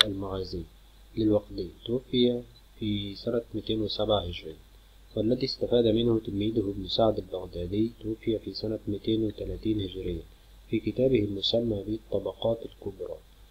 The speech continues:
الكثير من الباحثين تعاملوا مع هذه المصادر كمصدر صحيح،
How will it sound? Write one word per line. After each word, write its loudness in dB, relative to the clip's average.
الكثير 0
من 4
الباحثين 0
تعاملوا 2
مع -2
هذه 2
المصادر -2
كمصدر -4
صحيح، -6